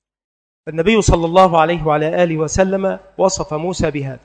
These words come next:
"ضرب من رجال شنوءة". وأما شنوءة فقبيلة من اليمن سميت بذلك. لما سميت شنوءة؟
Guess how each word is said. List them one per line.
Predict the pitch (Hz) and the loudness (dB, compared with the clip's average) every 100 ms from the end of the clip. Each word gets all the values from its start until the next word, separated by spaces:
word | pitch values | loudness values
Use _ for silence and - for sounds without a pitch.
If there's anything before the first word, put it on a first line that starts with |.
| _ _ - | _ _ 0
"ضرب | 185 180 165 | 0 0 -4
من | 151 170 175 | -6 -6 -6
رجال | 147 147 160 185 196 196 _ - | -8 -4 -2 -2 -4 -8 _ -10
شنوءة". | - 165 151 151 - _ _ _ _ _ _ _ _ _ _ _ _ _ _ | -2 -2 -2 -6 -14 _ _ _ _ _ _ _ _ _ _ _ _ _ _
وأما | 180 220 208 | -4 -2 0
شنوءة | 170 170 175 202 190 165 - _ _ _ | 2 0 0 -2 -2 -8 -12 _ _ _
فقبيلة | - 156 156 175 196 190 196 | -12 -2 0 2 4 4 2
من | 175 160 | -2 -2
اليمن | 151 151 170 147 135 135 _ _ _ _ | 0 2 2 0 -6 -14 _ _ _ _
سميت | - 220 208 190 175 160 | -2 0 0 -2 -4 -6
بذلك. | 160 165 160 135 - | -12 -6 -6 -6 -12
لما | 170 226 190 | -10 -8 -8
سميت | - 165 196 - | -10 -10 -10 -8
شنوءة؟ | - 160 156 151 | -10 -10 -10 -12